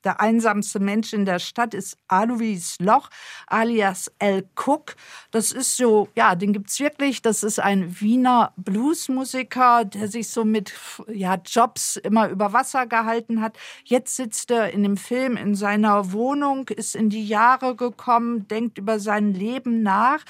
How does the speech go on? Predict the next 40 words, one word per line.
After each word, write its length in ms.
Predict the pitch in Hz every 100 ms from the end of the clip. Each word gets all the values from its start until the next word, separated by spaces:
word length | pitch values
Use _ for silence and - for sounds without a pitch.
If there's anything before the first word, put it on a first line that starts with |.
| - - -
Und 160 | - 240
auf 140 | 208
der 140 | 247
Pressekonferenz 1120 | 226 - 285 - 392 269 247 240 196 196 208 -
hat 220 | 214 -
Alois 720 | - 208 214 202 196 202 202 -
Loch 320 | 175 196 254 262
eben 320 | 226 226 226
gesagt, 480 | 220 196 214 226 -
dass 160 | 214
er 120 | 247 226
ja 140 | 214 -
erst 380 | 214 269 - -
Elvis 400 | - 233 247 240
als 260 | - 214 -
großes 440 | - 233 - 226
Vorbild 480 | - 220 226 208 214
hatte, 260 | 220 214 214
aber 180 | 185 202
diese 260 | 202 208
Musik 560 | 214 208 190 233 240 185
wollte 380 | 196 226 220 214
dann 180 | 202
in 140 | 180 196
den 120 | 202
fünfziger 600 | - 233 220 - 226 220
Jahren 480 | 208 196 202 214 208
keiner 360 | - 214 208 208
mehr 260 | 202 196
hören. 300 | 196 240 262 - - - - 214
Und 200 | 247 240
deshalb 380 | 247 - 240 -
sei 200 | 214 208
er 80 |
dann 200 | 208 196
durch 200 | 202 208
Zufall 420 | - - 196 214 190
auf 120 | 175
eine 320 | 180 190 180
andere 540 | 175 196 185 180 160